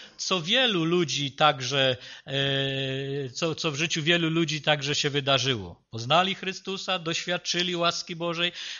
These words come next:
doświadczyli zmiany serca, Bóg wyprowadził ich z Babilonu, z tej niewoli,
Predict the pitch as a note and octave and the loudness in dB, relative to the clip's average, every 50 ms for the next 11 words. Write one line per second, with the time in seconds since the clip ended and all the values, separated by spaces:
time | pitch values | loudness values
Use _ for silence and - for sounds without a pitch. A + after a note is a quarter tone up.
0 | - - C#3 D3 - - E3 D#3+ - - F#3 F3+ F#3 F3 D3+ E3 F3 F3 F3 F3 | -2 0 2 2 4 4 2 2 2 2 0 0 0 -2 -2 2 2 2 2 2
1 | F3 - - F3 F3+ F3 - - F3+ E3 D3 D#3 D#3 D3 D3+ E3 D#3+ D#3+ D#3+ D#3 | -2 -2 -2 -2 -2 -2 -2 -4 -4 -4 -4 -4 -4 -2 -4 -2 0 0 2 4
2 | E3+ E3+ E3+ E3 E3+ F3 E3+ D#3+ D3 B2+ A#2+ C3 D#3+ D#3+ D#3+ E3+ E3 F3+ F3+ F3+ | 4 4 4 2 -2 -4 -4 -4 -4 -4 -2 0 0 0 0 0 0 0 0 0
3 | E3+ F3 E3 - - E3 D#3+ D#3 D#3+ E3 D3+ E3 E3+ E3+ E3 E3 D#3+ | -2 -4 -6 -4 -4 -4 -4 -2 -2 -2 2 2 2 4 4 2 0